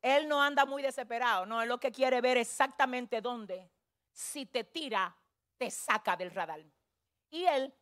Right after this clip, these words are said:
tiene acceso a ciertas personas. ¿Qué pasa con esto? Tus ataques reales no son de personas, son de los que usa a la persona. ¿Quién es tu verdadero enemigo? Satanás, pero él tiene acceso a gente que te hace la guerra.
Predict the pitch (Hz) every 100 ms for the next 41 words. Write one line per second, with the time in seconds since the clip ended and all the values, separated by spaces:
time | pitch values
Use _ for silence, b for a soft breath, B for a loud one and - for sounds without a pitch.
0 | - 240 240 254 233 - - 247 214 190
1 | 175 190 180 196 - 180 - 156 156 -
2 | _ _ _ _ _ b b b b -
3 | 381 - 453 466 381 302 240 208 202 214
4 | 208 302 302 - 262 - 330 370 415 330
5 | 277 240 214 196 220 254 233 233 214 190
6 | 262 214 170 - - _ _ _ _ _
7 | B - - 311 349 302 254 220 - -
8 | 220 214 - 214 208 262 233 - - 170
9 | - _ _ - 185 175 196 180 202 170
10 | 165 _ _ _ _ b b b 262 359
11 | 415 - 415 403 381 359 359 370 359 285
12 | 220 196 - - 220 220 208 208 190 -
13 | 220 247 226 277 269 254 - 302 262 226
14 | 196 - 285 220 202 196 190 190 - 226
15 | 208 175 170 165 165